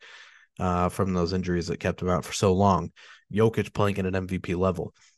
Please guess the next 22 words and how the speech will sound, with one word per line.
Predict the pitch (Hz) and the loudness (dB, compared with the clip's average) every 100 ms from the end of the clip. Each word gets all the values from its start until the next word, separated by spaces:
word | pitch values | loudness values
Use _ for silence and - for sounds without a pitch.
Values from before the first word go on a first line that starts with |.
| _ | _
If | 104 - | -8 -2
you | 131 | 2
have | 123 127 | 4 4
that | 117 117 - | 4 2 -2
consistently, | 98 - 160 123 - 92 90 85 _ _ _ _ _ _ | -6 0 2 2 -4 -6 -8 -8 _ _ _ _ _ _
this | 101 127 - | 4 4 4
is | - 135 139 117 | 4 6 6 4
a | |
team | 104 113 104 104 | 0 0 0 0
that | - | 0
we've | 104 104 | 0 -2
kind | - 104 | -2 0
of | 90 95 | -2 -6
seen | - - 135 123 120 107 | -2 2 4 4 4 2
and | 92 90 | -2 0
thought | 113 104 104 - | 4 4 4 -2
this | - 113 - | -2 -2 2
could | 117 104 | 2 4
be | 113 104 | 6 6
a | |
championship | - 139 135 101 92 - | 4 2 2 0 -2 -8
contender | 90 95 95 90 90 | -10 -4 -2 0 -2